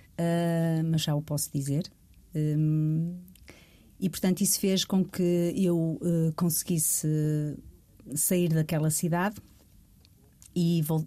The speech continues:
e vir para Lisboa. Hum, não foi fácil, porque eu estava há cinco anos numa companhia e sabia que ia começar do zero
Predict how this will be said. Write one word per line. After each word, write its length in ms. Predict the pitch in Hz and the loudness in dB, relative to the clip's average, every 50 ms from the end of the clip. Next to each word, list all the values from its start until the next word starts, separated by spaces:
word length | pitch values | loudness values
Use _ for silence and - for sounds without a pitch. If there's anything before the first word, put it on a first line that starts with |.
| - | -2
e 100 | - - 170 | 0 0 2
vir 180 | 151 175 165 | 2 2 0
para 160 | - - 160 151 | 0 -2 0 2
Lisboa. 500 | 147 151 143 135 147 143 139 143 151 151 - - - - - - - - - - - - - - 180 170 165 165 160 160 160 165 165 165 165 | 2 0 0 0 0 -2 0 -2 -2 -6 -8 -16 -20 -20 -20 -20 -20 -20 -20 -20 -20 -20 -12 -6 -2 0 2 2 2 2 2 2 2 2 0
Hum, 400 | 165 165 160 165 165 160 160 - - - - _ - - - - - - - - _ _ - - - - - - - - - - _ - - - - - - - - | 0 0 0 0 -2 -2 -4 -6 -10 -12 -20 _ -20 -20 -20 -20 -20 -20 -20 -20 _ _ -20 -20 -20 -20 -20 -20 -20 -20 -20 -20 _ -20 -20 -20 -20 -20 -20 -8 0
não 120 | - 190 196 | 2 2 2
foi 200 | 202 - 208 202 | 2 2 0 0
fácil, 600 | - - 202 175 160 156 - - - 143 147 139 - - - - | 0 0 0 2 2 0 0 -2 -2 -4 -6 -6 -10 -14 -20 -16
porque 380 | - - 156 - - - - 165 | -8 -8 -8 -8 -6 -4 -2 0
eu 480 | 160 160 156 160 160 160 160 156 - | 2 2 2 2 2 2 0 0 0
estava 340 | 160 156 170 160 160 160 165 | 0 0 0 0 2 2 2
há 60 | 160 | 0
cinco 420 | 156 - - 185 185 175 - - 185 | 0 0 2 2 2 2 2 0 0
anos 300 | 175 170 170 165 156 156 | 2 2 2 2 4 4
numa 180 | 160 160 156 | 4 2 2
companhia 720 | 156 - 156 151 160 160 156 156 156 160 160 175 196 233 - - - - - - - - - - - - - - | 2 0 0 0 2 2 2 2 4 2 2 2 0 -2 -4 -8 -20 -20 -20 -20 -20 -20 -20 -20 -20 -14 -4 -2
e 80 | 180 | -2
sabia 380 | 175 - 196 180 190 196 185 185 | 0 0 2 2 2 2 2 2
que 120 | 185 202 | 2 0
ia 60 | 190 | -2
começar 380 | 180 - 190 180 - - 185 175 | 2 2 2 2 2 2 0 0
do 100 | 165 175 | 0 0
zero 360 | 165 160 175 160 156 151 151 | 0 0 2 2 0 0 -2